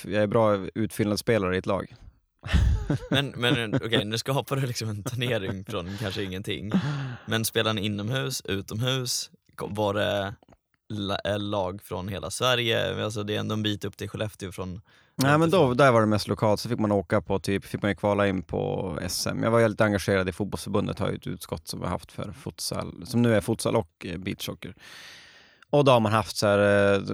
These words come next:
Speaker 1: då fick man ha lite olika kvaltävlingar och så ett organiserat S M och sånt där. Eh, men där var det svårt. Jag tror att, eh, jag är inte engagerad där längre, men det är tufft. Eller futs-, beachhockeyn blir nog kanske lite uppäten av att man satsar på futsal istället, vilket jag tycker är helt, eh, korrekt också.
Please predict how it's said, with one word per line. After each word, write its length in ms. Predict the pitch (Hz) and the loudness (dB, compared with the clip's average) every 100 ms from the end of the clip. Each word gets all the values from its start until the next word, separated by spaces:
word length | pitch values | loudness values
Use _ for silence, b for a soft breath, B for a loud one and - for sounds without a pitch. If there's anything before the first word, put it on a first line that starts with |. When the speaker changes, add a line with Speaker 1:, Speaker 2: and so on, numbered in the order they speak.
| 92 98 | -8 -6
Speaker 1:
då 160 | 104 | -4
fick 140 | 101 98 | -4 -2
man 120 | 98 | -2
ha 60 | |
lite 140 | 95 101 | -2 -4
olika 240 | 95 - | -6 -2
kvaltävlingar 540 | 104 95 110 101 95 95 | 0 0 2 0 0 -2
och 80 | |
så 60 | 98 | -4
ett 100 | 92 | -2
organiserat 560 | 101 92 90 98 92 85 | -2 -2 -2 0 0 -2
S 340 | 92 - - | -2 -2 -2
M 180 | 90 92 | -2 -4
och 80 | - | -6
sånt 180 | 92 | -8
där. 380 | - 85 82 87 - - | -6 -6 -6 -10 -14 -8
Eh, 220 | 101 101 | -6 -2
men 120 | 110 | 2
där 120 | 151 | 4
var 80 | 135 | 4
det 60 | 120 | 4
svårt. 200 | 160 117 | 4 4
Jag 100 | - | 4
tror 100 | 120 | 0
att, 180 | - | 0
eh, 60 | - 69 62 - | -10 -8 -8 -10
jag 200 | - 117 | 0 4
är 40 | 110 | 4
inte 120 | 110 | 4
engagerad 360 | 107 - 107 | 0 2 2
där 100 | 101 | 2
längre, 300 | 101 127 104 | 2 2 2
men 160 | 101 104 | 2 2
det 80 | 107 | 2
är 40 | |
tufft. 480 | - - 127 - - | 2 2 0 -2 -4
Eller 160 | 117 110 | 0 0
futs-, 580 | 120 - - - - | 0 -4 -6 -8 -6
beachhockeyn 640 | 107 131 - 107 107 101 - B B B B B | 0 2 2 -2 0 0 -2 B B B B B
blir 180 | 110 139 | 2 4
nog 120 | 143 | 4
kanske 240 | 131 - | 2 2
lite 140 | 117 110 | 0 0
uppäten 460 | - 120 107 98 | 2 4 4 2
av 80 | 101 | 0
att 80 | 98 | 0
man 120 | 98 | -2
satsar 300 | 104 95 101 | -2 -2 -4
på 60 | 95 | -2
futsal 400 | 120 - 107 101 | -2 -2 -2 -2
istället, 360 | - 104 92 | -2 -2 -2
vilket 220 | 98 95 | -4 -6
jag 120 | 95 - | -8 -10
tycker 260 | 95 95 | -6 -2
är 40 | 90 | 0
helt, 560 | - 104 87 - - 147 | 0 0 -2 -8 -20 -16
eh, 100 | 95 | -12
korrekt 360 | - 92 - - | -4 -4 -4 -10
också. 220 | - - | -16 -8